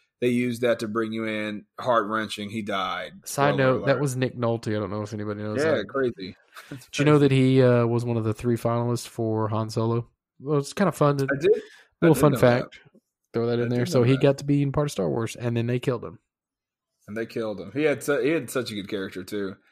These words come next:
Speaker 1: So they, it was filler. They did a little too much filler for me. Make it, h-, was it nine episodes?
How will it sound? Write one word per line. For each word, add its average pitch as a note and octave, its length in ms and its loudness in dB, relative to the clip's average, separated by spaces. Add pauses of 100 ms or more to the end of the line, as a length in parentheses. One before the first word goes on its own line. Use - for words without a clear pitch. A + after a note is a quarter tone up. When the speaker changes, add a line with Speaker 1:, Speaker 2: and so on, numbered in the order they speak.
(240)
Speaker 1:
So G3 160 2
they, G#3 200 2
it G#3 140 2
was G3 300 2
filler. D#3+ 640 2 (360)
They C#3+ 180 2
did F#3+ 240 4
a E3 100 4
little D#3 320 4
too E3+ 260 -4
much B2+ 320 -2
filler G#2 320 -4
for - 140 -14
me. E2+ 360 -14
Make E3+ 300 0
it, F3+ 260 0 (340)
h-, D3 180 -2
was F#3+ 180 2
it G#3 100 2
nine E3 220 4
episodes? G3+ 540 -4